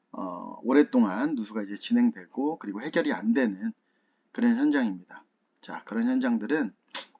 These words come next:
요거는 세-, 제가 사실 이렇게 답을 아는데도, 어,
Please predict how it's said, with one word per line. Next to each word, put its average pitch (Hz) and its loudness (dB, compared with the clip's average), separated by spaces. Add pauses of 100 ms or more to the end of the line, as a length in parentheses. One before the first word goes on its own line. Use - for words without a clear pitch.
(640)
요거는 165 6
세-, 151 0 (280)
제가 127 0
사실 156 2
이렇게 117 2
답을 127 0 (360)
아는데도, 135 2 (420)
어, - -14